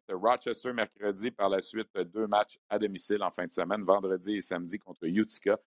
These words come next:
Samedi, je crois, euh, sauf erreur, que c'est déjà tout vendu. On attend une excellente foule pour la visite des Comets ce samedi après-midi, euh, le dix-huit mars prochain.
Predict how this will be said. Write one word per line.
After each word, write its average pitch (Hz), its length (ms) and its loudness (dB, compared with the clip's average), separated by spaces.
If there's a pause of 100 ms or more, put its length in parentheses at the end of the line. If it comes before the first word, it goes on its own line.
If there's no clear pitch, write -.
(180)
Samedi, 98 480 2
je 101 140 2
crois, 120 540 4
euh, 80 520 0
sauf 101 340 -4
erreur, 95 340 4 (120)
que 87 80 -6
c'est 87 200 0
déjà 90 340 0 (100)
tout 120 160 -10
vendu. 101 440 4
On 101 100 -4
attend 92 400 0
une 85 160 -14 (220)
excellente 92 440 2 (120)
foule 101 200 -6
pour 92 140 -4
la 87 120 6
visite 87 360 -4
des 82 80 -8
Comets 82 400 2
ce - 160 -2
samedi 85 380 -2
après-midi, 87 720 -2
euh, 76 260 0
le 73 220 -2
dix-huit 82 420 -16 (160)
mars 90 320 0 (220)
prochain. 80 300 0